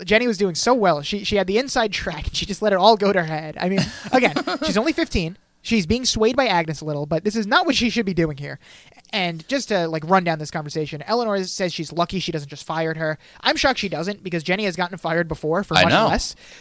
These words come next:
Speaker 1: But, uh, I know Jenny is a prodigy, <laughs> but Eleanor does not put up with this shit. There's, like, other prodigies out there that she could probably find, but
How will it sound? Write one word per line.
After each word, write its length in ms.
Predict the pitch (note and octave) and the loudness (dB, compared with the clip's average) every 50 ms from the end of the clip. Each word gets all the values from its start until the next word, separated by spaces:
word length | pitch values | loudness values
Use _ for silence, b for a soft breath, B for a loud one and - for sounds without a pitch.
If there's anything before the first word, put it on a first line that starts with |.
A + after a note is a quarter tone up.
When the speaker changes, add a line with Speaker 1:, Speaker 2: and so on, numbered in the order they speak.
| B _ | B _
Speaker 1:
But, 200 | - F3+ E3+ E3 - | 0 2 2 2 0
uh, 120 | - F3+ E3+ - | -2 -4 -4 -2
I 180 | F#3+ A3 A#3+ | 0 0 2
know 140 | B3 D4+ B3 | 2 2 2
Jenny 240 | E3+ F#3+ F#3 G3+ F#3+ | 2 2 2 2 0
is 100 | F3 D#3 | -2 -4
a 60 | E3 | -4
prodigy, 480 | - F3 E3 F3+ F3+ F3+ - - A3+ G#3+ | -4 -4 -2 -2 -2 0 2 2 2 4
<laughs> 0 | |
but 160 | E3 E3+ D#3+ | 2 0 -2
Eleanor 300 | - G3 A#3 A#3+ A3 G3+ | 0 0 0 2 2 2
does 180 | E3+ F3 E3 D3+ | 2 0 -2 -2
not 220 | E3+ D#3 D#3 - | -4 -6 -4 -2
put 100 | - E3+ | -2 -2
up 140 | C#3+ C#3+ - | -2 -2 -4
with 80 | D3+ - | -4 -4
this 120 | D3 C#3+ | -6 -6
shit. 200 | - D3+ C#3+ D#3 | -6 -6 -4 -2
There's, 160 | F3+ F#3 - | -2 0 0
like, 140 | F#3+ F3+ - - | 0 -2 0 2
other 220 | G#3 G#3+ G#3+ F#3+ | 4 4 4 4
prodigies 440 | E3 - E3+ D#3+ E3 C#3+ D3 C#3+ - | 2 -2 -2 -2 -2 -4 -6 -8 -6
out 140 | D3 D3 D3+ | -6 -6 -6
there 140 | D3+ C#3+ C#3+ | -8 -8 -8
that 100 | D3 - | -8 -6
she 100 | - D#3+ | -6 -6
could 120 | D3+ C#3 | -6 -6
probably 300 | - C#3+ C#3+ - D3+ D3 | -8 -8 -8 -8 -8 -8
find, 340 | - D#3 C#3 D3 D#3+ D#3+ D#3+ | -8 -8 -10 -10 -12 -10 -6
but 180 | F3 E3 D3+ | -6 -6 -6